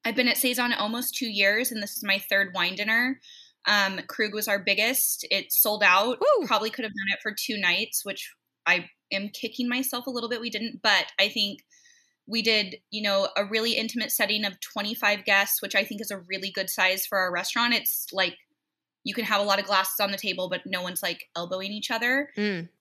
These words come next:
Speaker 1: It's one of the best events that I've worked and been a part of to date. So I was, like, thrilled with it.
Speaker 2: What were the wines?
Speaker 1: So we started off, they released early the one seventy-one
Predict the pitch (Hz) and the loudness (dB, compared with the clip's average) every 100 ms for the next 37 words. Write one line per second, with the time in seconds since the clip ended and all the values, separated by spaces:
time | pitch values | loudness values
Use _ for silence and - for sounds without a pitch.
0 | - 214 226 226 247 240 214 214 214 202 | 0 0 0 0 0 4 4 2 4 4
1 | 180 - 180 185 175 - - 190 214 233 | 4 2 4 4 4 -4 -14 -2 0 0
2 | - 208 208 190 190 185 180 170 - 170 | -2 -2 0 0 0 0 0 -2 -4 0
3 | 160 - - 170 170 165 - 143 - - | 0 -2 -2 2 2 2 -2 -4 -10 -16
4 | - 135 - 196 - - - _ - 196 | -6 -4 -4 -8 -10 -8 -10 _ -2 0
5 | 202 208 190 185 170 165 185 - - _ | 2 2 2 2 0 -2 -6 -8 -8 _
6 | _ _ - - 254 254 254 262 247 269 | _ _ -2 0 2 4 6 6 4 2
7 | - 226 233 233 220 220 233 240 - 208 | 2 4 4 2 0 -2 -2 -2 -2 -2
8 | 208 226 220 208 190 196 202 214 202 202 | 0 0 2 0 2 0 2 0 0 -4
9 | 180 180 196 | -2 -2 -2